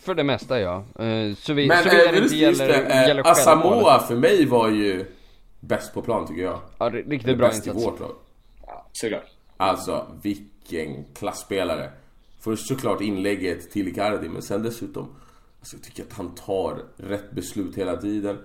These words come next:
Speaker 2: Han hade några fina bollar bakom backlinjen också. Alltså, att han, jag tycker att han, det känns som att hans fotbollshjärna är nästan på en, inte en annan nivå, absolut inte, det är inte det jag menar, men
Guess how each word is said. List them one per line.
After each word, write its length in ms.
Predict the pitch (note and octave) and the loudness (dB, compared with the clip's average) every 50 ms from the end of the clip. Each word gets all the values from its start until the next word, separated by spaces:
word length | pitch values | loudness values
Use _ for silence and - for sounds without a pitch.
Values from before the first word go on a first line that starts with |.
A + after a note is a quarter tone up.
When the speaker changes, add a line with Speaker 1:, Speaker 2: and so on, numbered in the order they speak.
| - - - _ - - _ | -20 -20 -20 _ -20 -20 _
Speaker 2:
Han 200 | - G#2 G#2 G#2 | -4 -2 0 0
hade 220 | A2+ A2 A2 A#2+ | 0 -2 -2 -4
några 340 | B2 B2 A#2 A2 G#2+ G2 G2 | -2 -2 0 0 0 -2 -4
fina 400 | - - - A#2+ G#2+ F#2+ G2+ G2 | -8 -12 -10 -8 -6 -4 -6 -6
bollar 380 | F#2+ G2+ G2 F#2+ F#2 F#2+ F#2 | -4 -4 -6 -4 -4 -6 -6
bakom 420 | F2+ F2+ G2 F#2+ F2 - G#2 G2 F#2+ | -4 -4 -4 -4 -4 -8 -10 -10 -8
backlinjen 520 | G2 F#2+ - - - G2+ F#2 F2 F2+ F2+ | -8 -8 -8 -8 -8 -8 -6 -6 -6 -6
också. 460 | G#2+ - - - - - F#2 F#2+ A#2 - _ - - _ - _ _ _ _ _ _ | -8 -8 -10 -12 -12 -10 -8 -8 -10 -12 _ -20 -20 _ -20 _ _ _ _ _ _
Alltså, 200 | - G#2+ G#2 G#2+ | -12 -10 -10 -10
att 60 | G2+ A2+ | -8 -6
han, 180 | A2+ A2+ A#2+ - - - - - - - - | -6 -6 -8 -8 -12 -18 -20 -20 -20 -20 -10
jag 140 | - A#2 A#2 | -10 -10 -10
tycker 200 | B2+ - C3 A#2 | -8 -8 -8 -6
att 120 | A#2+ A#2+ | -6 -4
han, 500 | B2+ B2 A#2+ A#2 A#2 A#2 A#2 A2 - - - - - - _ _ | -4 -4 -4 -4 -6 -8 -8 -10 -12 -14 -18 -18 -20 -20 _ _
det 140 | - A#2+ | -14 -12
känns 280 | A#2 - - C#3 C#3 A#2+ | -12 -8 -6 -6 -8 -6
som 100 | - A#2 | -8 -8
att 100 | A#2 - | -8 -8
hans 320 | A#2 G#2 G#2 G#2 G2+ - - | -6 -8 -6 -6 -8 -10 -6
fotbollshjärna 640 | - C3+ C3 - - G2 F#2+ G2 A2+ B2 C3 B2 A#2+ A2+ | -4 -4 -4 -2 -4 -6 -4 -2 -2 0 0 -2 -4 -4
är 100 | G2+ F#2+ | -6 -8
nästan 580 | G2 - - - - F2 E2+ E2+ E2+ F2 F2 - | -8 -10 -14 -14 -12 -10 -10 -10 -10 -12 -12 -10
på 120 | F#2 E2+ | -10 -8
en, 320 | E2 E2 E2 E2 F#2 F#2+ - - _ - | -8 -10 -12 -14 -16 -16 -18 -20 _ -12
inte 220 | - A2 - A2 | -12 -8 -8 -8
en 100 | G#2 - | -6 -4
annan 280 | A#2+ G#2+ F#2+ F2+ E2+ F2 | -4 -4 -4 -4 -6 -6
nivå, 280 | F2+ F#2 G#2+ A#2 G2+ | -6 -4 -4 -2 -2
absolut 580 | E2 E2 - - - F#2+ F#2+ A#2 A#2+ - - - | -2 -4 -6 -10 -12 -8 -6 -6 -6 -6 -8 -12
inte, 280 | - - - - D#2+ E2 | -12 -14 -12 -14 -14 -10
det 100 | E2 F2 | -10 -10
är 40 | |
inte 120 | F2 E2+ F2 | -10 -8 -6
det 60 | F#2 | -6
jag 120 | F#2 E2 | -6 -6
menar, 180 | E2 E2 D#2+ D#2+ | -8 -10 -12 -10
men 320 | E2+ E2+ E2+ E2 D#2+ - | -10 -10 -10 -10 -12 -16